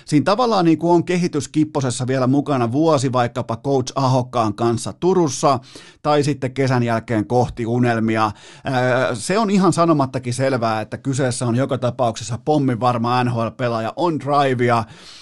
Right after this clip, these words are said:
on freimiä, on tietyllä tapaa niinku läsnäoloa, kaikkea sitä, niin tota, öö, mun papereissa ihan selvä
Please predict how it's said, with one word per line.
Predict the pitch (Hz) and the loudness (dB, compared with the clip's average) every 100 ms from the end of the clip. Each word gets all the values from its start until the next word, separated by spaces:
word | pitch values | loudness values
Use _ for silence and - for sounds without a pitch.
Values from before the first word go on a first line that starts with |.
| - | -8
on | - 170 | 0 2
freimiä, | 175 - 143 143 127 120 117 | 2 0 2 2 2 0 -2
on | - 156 170 | -2 -2 0
tietyllä | 160 165 156 131 | -2 -2 -2 -4
tapaa | 135 127 127 | -4 -2 -2
niinku | 123 120 123 117 | 0 -2 -4 0
läsnäoloa, | 135 131 131 120 120 123 113 117 | 0 0 -2 0 0 0 -2 -2
kaikkea | 135 131 127 123 113 | -2 -2 -2 -4 -4
sitä, | 107 123 123 | -2 -2 -2
niin | 113 107 | -2 -2
tota, | 110 101 117 110 110 104 - - - - - - _ - | -4 -4 0 2 2 0 -6 -20 -20 -20 -20 -20 _ -4
öö, | 131 131 131 127 | 0 2 4 2
mun | 135 170 | 2 2
papereissa | 165 147 135 127 - | 2 2 0 0 -2
ihan | 185 185 190 151 | 0 2 2 0
selvä | 151 147 127 113 110 | 0 0 0 0 -2